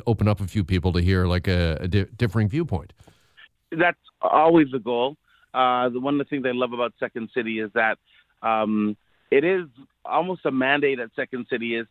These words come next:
Speaker 2: to, uh, challenge ourselves through comedy. And,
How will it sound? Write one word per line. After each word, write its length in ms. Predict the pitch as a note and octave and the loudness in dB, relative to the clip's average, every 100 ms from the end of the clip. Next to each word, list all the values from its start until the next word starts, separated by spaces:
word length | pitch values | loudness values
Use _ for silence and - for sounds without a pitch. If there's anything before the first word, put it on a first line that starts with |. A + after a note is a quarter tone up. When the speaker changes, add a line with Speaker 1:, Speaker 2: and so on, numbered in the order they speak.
| - | -6
Speaker 2:
to, 320 | B2+ A#2 A2+ - - - _ | -4 -4 -6 -10 -20 -20 _
uh, 280 | B2 A#2+ A#2 - _ _ _ _ - | 0 2 2 -2 _ _ _ _ -4
challenge 340 | - C#3+ D3 B2+ | 2 2 2 2
ourselves 520 | A#2+ - B2+ A2+ A2 _ _ | -2 0 0 0 -4 _ _
through 220 | C3 C3 | -14 -14
comedy. 560 | A2+ B2 A2 G#2+ F#2 F#2 - _ _ _ | -4 -2 0 -2 -6 -12 -16 _ _ _
And, 480 | A#2+ B2 A#2 A2+ A2 | -6 -2 0 0 0